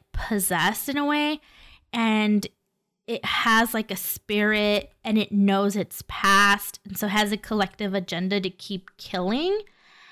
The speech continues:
um, or is it just Ayola? So it's kind of like,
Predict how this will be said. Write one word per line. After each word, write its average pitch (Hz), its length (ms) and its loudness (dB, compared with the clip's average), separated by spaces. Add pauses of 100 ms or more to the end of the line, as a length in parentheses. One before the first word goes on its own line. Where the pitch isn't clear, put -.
(320)
um, 196 560 0 (640)
or 220 180 2
is 214 180 2
it 196 100 0
just - 220 -6
Ayola? 139 460 0 (160)
So - 140 -4
it's 226 100 -4
kind 269 220 0
of 233 100 0
like, 208 480 -2